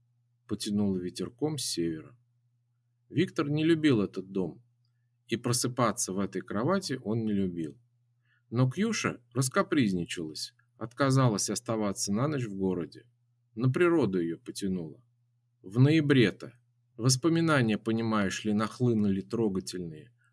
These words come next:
как он на этой вот койке её впервые трахнул. Баранов усмехнулся. «Кьюша!» позвал он её, спуская голые ноги с кровати и нашаривая любимый махровый халат.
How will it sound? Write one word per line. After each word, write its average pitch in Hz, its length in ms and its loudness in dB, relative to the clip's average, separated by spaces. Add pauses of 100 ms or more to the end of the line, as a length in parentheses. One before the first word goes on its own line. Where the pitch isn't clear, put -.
(120)
как - 220 -6
он 113 160 0
на 127 200 6
этой 104 280 2
вот 95 220 -2
койке 175 420 0
её 107 400 -2
впервые 107 480 0
трахнул. 92 580 -8 (420)
Баранов 139 480 0
усмехнулся. 104 720 -6 (1160)
«Кьюша!» 156 720 6 (540)
позвал 117 380 2
он 104 160 2
её, 95 320 -2 (220)
спуская 107 540 -2
голые 104 420 2
ноги 104 300 0
с 90 100 -4
кровати 117 600 -4 (280)
и 107 80 -4
нашаривая 104 680 0
любимый 117 500 0
махровый 104 500 -4
халат. 92 420 -8